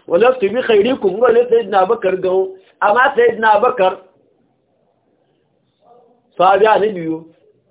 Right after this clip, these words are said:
khalifa, tashi, ne ji ibada sai ci, wani foro be tunguri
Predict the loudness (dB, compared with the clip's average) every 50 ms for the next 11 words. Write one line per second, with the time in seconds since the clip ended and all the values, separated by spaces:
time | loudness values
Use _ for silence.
0 | _ _ _ _ _ _ _ _ _ -4 -2 -2 -2 -2 -4 -6 -2 0 2 2
1 | 2 0 -2 -10 -20 _ _ _ -4 -2 -2 -2 -4 -8 -10 -12 _ _ _ _
2 | _ _ _ _ _ _ _ _ -2 0 0 0 0 0 -2 -2 0 2 2 2
3 | 2 2 2 0 0 2 2 0 0 0 -6 -16 -18 -20 -20 -20 -20 -20 -20 _
4 | _ -20 -20 _ _ -2 0 2 2 2 0 -2 -2 0 0 2 2 2 0 0
5 | -2 -4 -6 -6 -6 -8 -8 -8 -10 -14